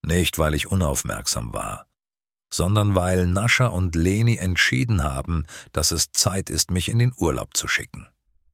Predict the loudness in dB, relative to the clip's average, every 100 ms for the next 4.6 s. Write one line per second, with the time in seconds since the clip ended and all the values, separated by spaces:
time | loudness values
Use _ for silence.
0 | _ -2 0 0 0 -2 -4 -8 -10 -14
1 | -16 _ _ _ _ _ -6 -2 0 0
2 | -2 -8 -16 _ _ _ _ _ _ -4
3 | 0 0 2 0 2 0 0 -2 -2 -2
4 | 0 0 0 2 2 0